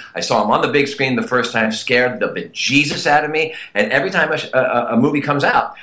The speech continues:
I'm looking for that scare again. I'm looking for the alien out of the chest moment again. And, you know, it's, you, you, you, you suffer through so much crap in order to get to that. But then, you know, a couple years back, I go in blind to go see The Conjuring,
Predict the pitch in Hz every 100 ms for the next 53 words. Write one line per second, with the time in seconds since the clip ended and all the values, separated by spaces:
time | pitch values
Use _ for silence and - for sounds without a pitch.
0 | - _ - 135 165 165 147 143 139 135
1 | - 135 131 87 85 113 135 151 175 147
2 | 139 135 143 151 143 127 127 113 - 123
3 | - 117 113 120 101 92 87 - 104 107
4 | 107 - - - - 120 123 120 117 127
5 | 131 135 131 131 139 135 131 131 - 131
6 | 120 - 208 170 180 147 139 - 180 160
7 | 147 - - 180 139 - - 120 120 135
8 | 131 113 143 170 - 101 - 139 123 247
9 | 156 151 - - - _ - 143 151 165
10 | 160 160 - 190 214 - 120 127 147 156
11 | 151 131 139 151 160 143 139 143 143 143
12 | 139 - - 175 208 - 90 82 98